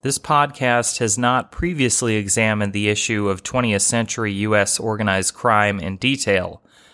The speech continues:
although we did mention nineteen forty-eight Republican presidential candidate Thomas Dewey's prosecution of mobsters, such as Lucky Luciano, way back in episode three. And we emphasized the mafia's power and influence in Havana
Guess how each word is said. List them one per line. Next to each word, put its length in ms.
although 260
we 120
did 220
mention 440
nineteen 400
forty-eight 560
Republican 560
presidential 680
candidate 580
Thomas 460
Dewey's 400
prosecution 800
of 100
mobsters, 840
such 360
as 180
Lucky 340
Luciano, 1000
way 120
back 320
in 60
episode 480
three. 380
And 200
we 120
emphasized 680
the 80
mafia's 560
power 400
and 100
influence 560
in 80
Havana 640